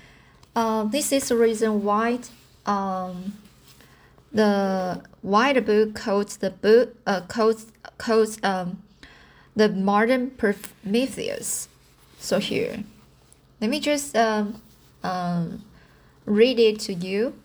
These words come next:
So the myth of Prometheus. So first, you need to know what's the, the myth of Prometheus.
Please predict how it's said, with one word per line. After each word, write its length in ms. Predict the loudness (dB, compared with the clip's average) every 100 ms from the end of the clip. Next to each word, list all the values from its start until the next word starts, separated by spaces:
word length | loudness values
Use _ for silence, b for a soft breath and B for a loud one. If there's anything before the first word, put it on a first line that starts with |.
| b b b -8
So 320 | 0 2 2
the 180 | 0 -2
myth 540 | -2 -2 -2 -4 -8 -14 _ -4
of 220 | -2 -2
Prometheus. 840 | 0 0 2 0 -2 -2 -4 -4 -8
So 320 | -10 -4 -4
first, 500 | 0 2 2 0 -8
you 180 | 0 0
need 340 | 0 -2 -4 -4
to 200 | -4 -2
know 540 | 0 0 0 -2 -4
what's 320 | 0 0 0
the, 300 | 0 0 0 -4 B B B B B
the 80 | 0
myth 420 | 0 0 -2 -4 -4
of 180 | -4 -2
Prometheus. 1000 | -4 -4 -4 0 0 0 -6 -6 -10